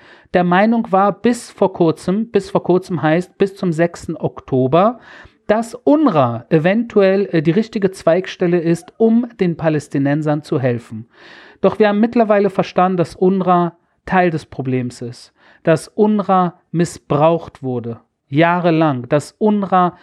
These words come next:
im Endeffekt von Terroristen unterwandert wurde, systematisch. Und es sind nicht nur zwölf Terroristen,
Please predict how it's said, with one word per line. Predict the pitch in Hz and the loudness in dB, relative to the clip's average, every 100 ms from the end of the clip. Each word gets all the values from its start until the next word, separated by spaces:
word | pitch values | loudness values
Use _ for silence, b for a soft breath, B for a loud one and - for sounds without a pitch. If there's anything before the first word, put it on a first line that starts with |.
| b | b
im | - 202 | -2 0
Endeffekt | 214 226 214 190 143 - | 2 2 0 -2 -4 -4
von | - 214 208 | -2 -2 0
Terroristen | 202 196 185 180 202 190 - - 190 | 0 2 2 2 0 -2 -6 -6 -6
unterwandert | - 185 185 180 156 185 196 180 147 - | -2 -2 0 0 2 2 2 0 0 -4
wurde, | 123 123 | -8 -6
systematisch. | 123 202 196 - 185 180 170 - 123 - B B - | -2 -2 -2 -2 2 2 2 -2 -10 -10 B B -2
Und | 185 | 0
es | 190 | 2
sind | 254 233 | 2 2
nicht | 247 - - | 2 0 -2
nur | 220 | -2
zwölf | - - 180 185 196 - - | -2 -4 2 4 2 -2 -16
Terroristen, | - 160 160 175 185 - - 165 | -4 -2 0 0 -2 -6 -8 -8